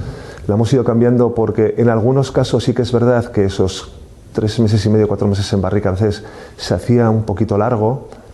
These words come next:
porque al utilizar barrica nueva a veces la madera estaba más presente de lo que nosotros queríamos. Y, eh, en el año dos mil quince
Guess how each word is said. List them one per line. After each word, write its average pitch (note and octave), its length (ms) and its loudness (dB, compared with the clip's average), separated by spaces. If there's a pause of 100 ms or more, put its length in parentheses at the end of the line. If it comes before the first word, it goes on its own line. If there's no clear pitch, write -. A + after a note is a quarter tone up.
porque G2+ 260 -2
al F#2+ 80 2
utilizar F#2+ 420 0
barrica G2+ 280 0
nueva G#2+ 180 2
a G2 40 0
veces G2+ 360 -2
la G2+ 120 2
madera G2 280 2
estaba F#2+ 540 -2
más G2 440 0
presente G2 440 -2
de G2 80 0
lo F#2 80 0
que F2+ 80 -4
nosotros F2+ 360 -4
queríamos. A2 580 0 (1300)
Y, D3 340 4
eh, A2+ 720 4 (760)
en A2+ 260 4
el A2+ 140 4
año B2+ 560 2
dos A2 280 0
mil G#2+ 160 2
quince C#3+ 520 0